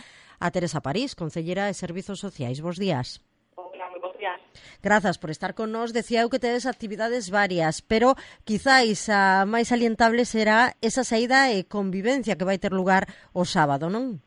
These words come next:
Speaker 2: Sí, en principio, pois, si o tempo acompaña, está previsto que fagamos esa, esa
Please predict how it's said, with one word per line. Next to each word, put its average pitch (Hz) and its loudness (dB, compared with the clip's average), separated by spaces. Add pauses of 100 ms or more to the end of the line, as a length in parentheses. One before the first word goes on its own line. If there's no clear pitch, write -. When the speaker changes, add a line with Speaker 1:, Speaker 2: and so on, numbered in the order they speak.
(500)
Speaker 2:
Sí, 226 -2
en 165 -4
principio, 185 -6
pois, 165 -2
si 175 -4
o 165 -2
tempo 185 -6
acompaña, 214 -4
está 185 -6
previsto 180 -4
que 180 -6
fagamos 175 -6
esa, 165 -6
esa 156 -12